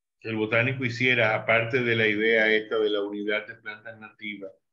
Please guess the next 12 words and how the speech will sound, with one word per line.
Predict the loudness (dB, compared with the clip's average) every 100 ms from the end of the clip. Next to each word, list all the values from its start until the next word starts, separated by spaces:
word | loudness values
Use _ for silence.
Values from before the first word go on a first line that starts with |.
| _ _ _ _ _ _ _
es | 0 2 2 -2 -12 -20 _ _ _ _ _ _ _
invitar | -8 -4 -2 2 2
a | 2
paisajistas, | 2 0 2 2 2 0 -2 -6 -6 -10
obviamente | -2 0 2 2 0
ellos | 0
tienen | 0 0 0
que | -2
tener | 0 0 0
suficientes | -4 -10 -10 -10 -10 -4
plantas | -4 -2 -6
nativas, | -8 -6 -4 -4